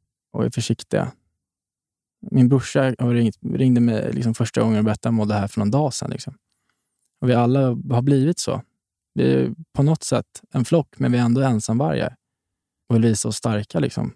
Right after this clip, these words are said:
för varandra. Jag vet inte, det är speciellt, men det är väl bara så. Alla familjer är olika, liksom.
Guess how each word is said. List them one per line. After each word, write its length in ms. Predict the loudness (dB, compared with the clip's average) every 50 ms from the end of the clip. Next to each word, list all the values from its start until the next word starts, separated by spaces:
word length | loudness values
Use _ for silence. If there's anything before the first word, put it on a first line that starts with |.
| -8
för 80 | -6 -4
varandra. 360 | -2 -2 -2 -4 -4 -6 -8 -10 _ _ _ _ _ _ _ _ _ _ _ _ _ _ _ _ _ _ _ _ _ _
Jag 80 | 2 2
vet 140 | 4 4
inte, 140 | 4 4 4
det 60 | 2
är 20 | 2
speciellt, 560 | 0 -2 -2 0 2 2 2 2 0 -2 -2
men 120 | -2 0
det 60 | 2 2
är 40 | 2
väl 100 | 2 2
bara 180 | 2 0 0
så. 320 | 0 0 0 0 0 -2 -4 -8 -10 -6
Alla 200 | 0 0 2 2
familjer 380 | 2 0 0 0 2 2 2 2
är 40 | 0
olika, 300 | 0 0 -2 -2 -2 -2
liksom. 320 | -2 -2 -2 -4 -6 -6